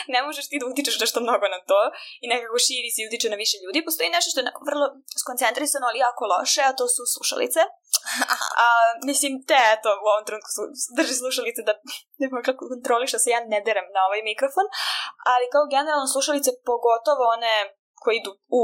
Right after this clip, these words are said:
Speaker 1: uši, a ne one koji idu preko glave, znači koji su s polja, ja ne znam kako se to zove zvanično, ovaj,
Speaker 2: <laughs> Ne zove se.
Speaker 1: <laughs> E, znači te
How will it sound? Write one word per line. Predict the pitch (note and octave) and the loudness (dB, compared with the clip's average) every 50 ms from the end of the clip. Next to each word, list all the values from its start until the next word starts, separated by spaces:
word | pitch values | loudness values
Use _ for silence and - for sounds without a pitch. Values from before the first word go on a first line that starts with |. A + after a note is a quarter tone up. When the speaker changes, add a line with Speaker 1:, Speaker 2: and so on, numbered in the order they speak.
| G#3+ G3 | 4 2
Speaker 1:
uši, | F#3+ F#3+ - - - B3 C#4+ D4 | 2 0 0 0 0 -2 -4 -2
a | - G3+ F#3+ | -2 -4 -2
ne | G3 G3+ F#3+ | -2 -4 -4
one | F#3+ F#3+ F#3 | -2 -4 -4
koji | - G#3+ G3+ | -2 -4 -2
idu | F#3 F#3+ F#3+ | -2 -4 -4
preko | - - F#3 F3 - - F#3+ | -2 0 0 0 0 -4 -4
glave, | - E3+ F3 F3+ F3 E3+ F3 F#3 G3 F#3+ | -2 0 2 2 4 2 2 0 0 -2
znači | - - - - - | -4 -8 -14 -14 -18
koji | - - - | -10 -8 -4
su | - - | -2 -2
s | - - | -2 0
polja, | - F#3 F#3+ G3+ A#3 C4 C#4 - - - - - | 2 2 2 4 4 2 0 0 -8 -16 -16 -14
ja | - - F3+ | -10 -6 -4
ne | F3 F#3 | -4 -4
znam | - - | -6 -8
kako | - - - | -6 -6 -6
se | - - | -6 -4
to | - F#3 | -4 -2
zove | - E3+ - - | 0 0 0 0
zvanično, | - - F3+ - A3 C4+ C#4+ C#4+ - - D4 C#4+ D4 - F#3+ C4 B3+ A#3 A#3 | 0 0 2 2 0 0 0 -2 -2 0 0 0 -2 -2 -2 -2 0 2 2
ovaj, | A3 G#3+ A3+ A3+ G#3 G#3 D#4 D#4 - | 2 2 2 2 4 4 2 2 0
Speaker 2:
<laughs> | - - D4 | -2 0 2
Ne | F4+ F4+ | 2 2
zove | - C#4 - A#3+ - C4 B3+ | 4 2 0 0 0 0 0
se. | - - - D#4+ D4 - C#4 D4+ - - | 0 0 0 -2 -6 -6 -4 -4 -2 0
Speaker 1:
<laughs> | - - - - A#3+ C4+ | 0 0 0 2 4 4
E, | D#4+ F4+ D4 C4+ | 6 6 4 2
znači | C4+ C#4 C#4 C4 C#4+ C#4 | -2 -6 -8 -8 -6 -2
te | D4+ D#4 | 0 2